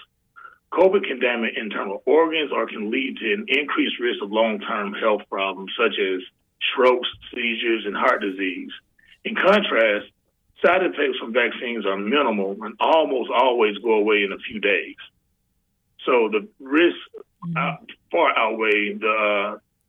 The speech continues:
Speaker 1: the consequences of, of, of getting, uh, covid.
Speaker 2: Now, Paxlovid, of course, has emerged as a treatment that's available as soon as we test positive. Anything else,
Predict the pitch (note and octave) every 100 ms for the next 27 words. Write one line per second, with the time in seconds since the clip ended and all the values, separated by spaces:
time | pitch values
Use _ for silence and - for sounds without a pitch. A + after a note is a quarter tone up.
0 | - G#2+ A#2+ A2+ - G2+ A2 G2+ G#2 G#2
1 | G2 F#2 A#2 G#2+ G#2 G2+ G2+ G#2+ G2+ G#2
2 | A2 G2+ F#2+ - _ _ _ _ _ -
3 | F#2+ F2 - _ _ _ _ _ _ -
4 | C4 C4 B3+ B3 - - A#3+ D4 A3 G#3+
5 | F#3 F3 - E3+ F3 F3 E3 D#3+ D3+ D#3
6 | - F3+ D#3+ D#3+ - - A3+ A3 F#3 E3+
7 | - - - E3+ D#3+ - E3+ E3 E3+ E3
8 | E3+ E3 D#3+ D#3+ - A3 G#3 F#3 D3 E3
9 | - D3+ - - F#3 F#3+ F3 E3 D#3 D#3
10 | E3+ _ _ _ _ _ - A3+ C#4 D4
11 | D#4+ C#4 A#3+ A#3 G#3 D#3+ - - -